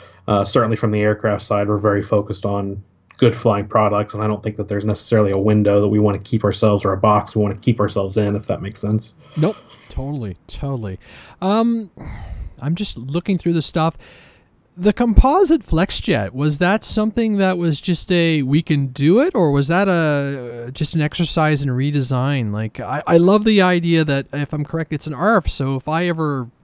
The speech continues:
Speaker 2: tanked this thing, if I ever banged up the foam on this thing, I could rip out all my gear and technically drop it into the, to the, uh,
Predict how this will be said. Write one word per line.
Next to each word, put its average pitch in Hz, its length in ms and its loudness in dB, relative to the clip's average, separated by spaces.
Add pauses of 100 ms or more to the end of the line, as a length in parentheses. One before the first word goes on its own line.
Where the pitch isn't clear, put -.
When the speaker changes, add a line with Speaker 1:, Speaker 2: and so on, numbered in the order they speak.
(200)
Speaker 2:
tanked 175 520 -4
this 147 260 -4
thing, 117 260 -6
if 120 100 -10
I 139 140 -4
ever 147 180 -4
banged 147 400 -4
up - 100 -8
the 127 80 -8
foam 139 320 -4
on 120 120 -4
this 127 180 -4
thing, 110 160 -6
I 127 100 -4
could 143 240 -4 (260)
rip 139 300 -4
out 139 160 0
all 135 160 0
my 127 160 -2
gear 135 500 -2 (300)
and 117 300 -6
technically 147 580 -6
drop 131 460 -2
it 123 80 2
into 135 340 -2
the, 117 360 -8
to - 180 -18
the, 117 320 -6
uh, 107 300 -6